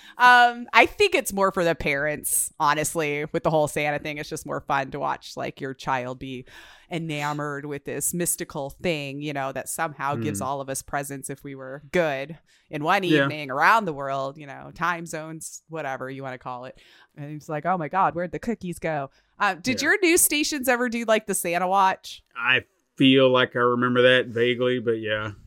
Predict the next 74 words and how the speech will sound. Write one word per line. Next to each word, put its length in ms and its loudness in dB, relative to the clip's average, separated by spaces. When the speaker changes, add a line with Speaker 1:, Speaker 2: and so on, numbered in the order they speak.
Speaker 1:
I 120 2
Speaker 2:
Yeah, 80 4
Speaker 1:
remember 260 4
Speaker 2:
it's 80 -2
Speaker 1:
we 80 0
used 180 -2
to 80 2
watch 380 8
those 340 0
too, 540 -2
'cause, 140 -4
like, 200 0
if, 160 -8
when 160 -2
he 140 -4
would 120 -4
start 240 -2
to 60 -18
get 160 -8
towards 280 -6
the 80 -10
States, 440 -6
and 160 -10
Mom 200 -6
would 100 -10
be 60 -10
like, 140 -12
"You 60 -20
better 200 -2
go 100 2
to 60 0
bed. 500 6
He's 80 -10
gonna 120 2
Speaker 2:
Mm-hmm. 140 0
Speaker 1:
skip 160 4
this 180 6
house," 540 10
you 80 -12
know, 160 -6
and 80 -14
I 140 -2
believed, 380 -2
you 100 -4
know, 60 4
I'm 120 4
like, 160 0
"All 160 8
right, 220 10
I 60 8
better 180 2
get 140 6
up 180 8
there 160 -4
and 80 -6
go 80 -2
to 80 0
sleep," 400 0
you 100 -4
know, 320 -4
'cause, 120 -20
like, 180 -18
he 220 -6
is, 160 -2
he's 220 -4
getting 240 -2
close 340 4
to 80 -8
the 140 -2
States. 460 2
I 60 -2
better, 320 -8
you 100 -10
know, 200 -10